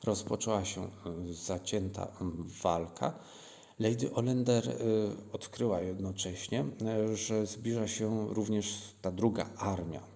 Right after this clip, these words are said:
ta druga armia tego właśnie, y, Karyksa z Falkip, która, y, groziła tym, że okrąży tą armię Nighthandów. W związku z czym,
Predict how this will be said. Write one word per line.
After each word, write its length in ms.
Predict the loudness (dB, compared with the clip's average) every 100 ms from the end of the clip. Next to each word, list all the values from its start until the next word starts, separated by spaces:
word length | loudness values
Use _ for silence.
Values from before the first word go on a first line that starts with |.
| -10
ta 120 | -8
druga 300 | -6 -4 -4 -2
armia 360 | -2 0 0 0
tego 360 | -4 -2 -2
właśnie, 440 | 0 -2 -4 -6 -6 -10 -16 -6 -2
y, 140 | -2
Karyksa 640 | 0 0 0 -2 -2 -2 -2 -10
z 220 | -8 -8
Falkip, 640 | 0 0 0 -2 -4 -4 -12 -18 -18 -20 _ -20 -16
która, 500 | 0 4 4 4 -2 0
y, 180 | 2 2
groziła 560 | 2 4 4 4 2
tym, 260 | 2 2 2
że 180 | 2 -2 -4 -6
okrąży 540 | -4 2 2 2 0 -4 -8 -12 -12 -4
tą 240 | -4 -2
armię 380 | -4 -2 -4 -4 -4
Nighthandów. 880 | 0 0 -2 -4 -6 -6 -10 -14 -14 -16 -14 -2
W 40 |
związku 360 | 0 0 0 -4
z 160 | 0
czym, 400 | 2 2 2 -4